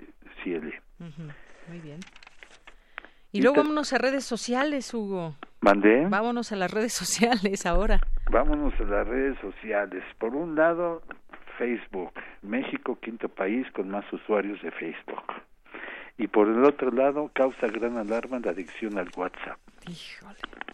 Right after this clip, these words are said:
Speaker 2: Diría que no me la creo, pero creo que es más vigente que nunca esta <laughs> afirmación.
Speaker 1: Sí,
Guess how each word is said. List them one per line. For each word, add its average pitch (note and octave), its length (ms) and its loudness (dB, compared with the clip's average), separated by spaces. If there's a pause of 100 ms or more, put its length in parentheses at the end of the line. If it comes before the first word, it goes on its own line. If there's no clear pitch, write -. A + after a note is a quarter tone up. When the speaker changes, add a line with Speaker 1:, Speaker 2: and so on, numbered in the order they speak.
(300)
Speaker 2:
Diría G3+ 300 4
que A3 160 2
no G#3+ 100 4
me G#3 120 2
la F3 120 0
creo, F#3+ 320 -4
pero D#3 280 -8
creo D#3+ 200 -10
que F3 140 -12
es - 260 -14 (160)
más E3 240 -6
vigente E3+ 440 -8
que D3+ 120 -10
nunca D3+ 280 -8
esta G3 180 0
<laughs> A3+ 120 -4
afirmación. E3+ 720 2 (560)
Speaker 1:
Sí, B2+ 240 0